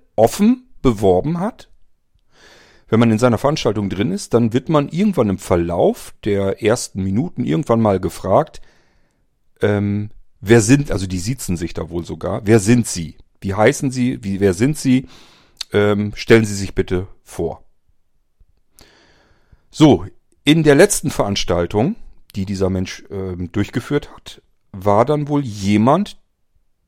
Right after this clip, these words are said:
das war eine Frau, so viel kann ich ja erzählen,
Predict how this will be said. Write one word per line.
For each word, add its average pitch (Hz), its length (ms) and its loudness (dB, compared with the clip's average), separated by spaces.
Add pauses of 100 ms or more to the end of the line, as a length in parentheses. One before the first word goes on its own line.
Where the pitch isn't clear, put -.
(480)
das 101 200 -6
war 101 80 4
eine 95 140 2
Frau, 113 280 2
so 156 120 -4
viel - 160 -4
kann 98 180 -6
ich 95 140 -6
ja 87 220 -6 (240)
erzählen, 101 500 -6